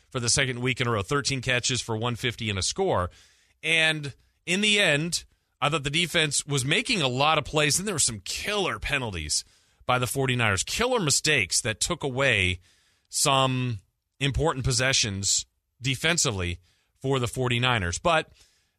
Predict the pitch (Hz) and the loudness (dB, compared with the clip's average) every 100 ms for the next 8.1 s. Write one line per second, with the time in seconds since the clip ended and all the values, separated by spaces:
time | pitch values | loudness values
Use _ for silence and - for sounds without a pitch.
0 | - 127 113 135 170 143 135 139 104 113 | -6 -2 0 2 2 2 2 2 -2 -4
1 | 120 151 - 135 - - 147 175 190 156 | -2 -2 0 2 2 2 2 0 0 -2
2 | 143 - 147 127 - - - - _ - | 0 2 2 2 2 2 0 -4 _ -8
3 | 127 117 196 196 104 131 - 87 85 127 | -4 0 2 2 2 2 0 -4 -2 0
4 | 113 82 76 - 113 135 147 131 113 98 | 0 -2 -6 -2 0 2 0 -2 -2 -2
5 | 98 - _ - 151 123 190 180 175 - | -6 -10 _ -2 0 2 2 2 0 0
6 | 139 120 120 104 - 104 101 85 73 69 | 2 0 0 -4 -4 -4 -4 -6 -6 -8
7 | - _ _ _ - 151 160 170 175 160 | -10 _ _ _ -2 0 0 -2 -2 -2
8 | - | -2